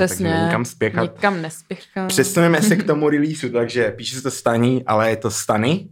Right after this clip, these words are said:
Speaker 1: Jo.
Speaker 2: chápu dobře. A
Speaker 1: Přesně.
Speaker 2: co to znamená?
Speaker 1: Stany znamená v srbštině stůj nebo zastav se. A je to vlastně, nebo ono je vlastně těžký jako říct, proč jsem tak pojmenovala to album.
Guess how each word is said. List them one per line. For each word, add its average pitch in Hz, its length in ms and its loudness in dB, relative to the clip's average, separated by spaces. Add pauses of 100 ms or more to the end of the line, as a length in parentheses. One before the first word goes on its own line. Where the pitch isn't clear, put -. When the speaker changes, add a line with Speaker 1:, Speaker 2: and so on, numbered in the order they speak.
Speaker 1:
Jo. 190 200 2
Speaker 2:
chápu 104 260 -2
dobře. 117 260 -2
A 110 240 4
Speaker 1:
Přesně. 165 280 -2
Speaker 2:
co 113 120 -2
to 107 120 -2
znamená? 107 420 0 (180)
Speaker 1:
Stany 247 640 2
znamená 220 580 2
v 220 120 -4
srbštině 208 1000 2 (200)
stůj 190 600 2
nebo 175 540 2
zastav 170 420 -4
se. 185 320 0 (840)
A 170 680 4 (1160)
je 196 100 4
to 220 160 4
vlastně, 214 440 2
nebo 214 200 4 (1120)
ono 208 100 2
je 214 120 6
vlastně 214 200 2
těžký 208 320 0
jako 208 220 2
říct, 196 280 -8
proč 196 420 -2
jsem 202 200 0
tak 196 160 -4
pojmenovala 196 460 4
to 202 180 -2
album. 180 500 0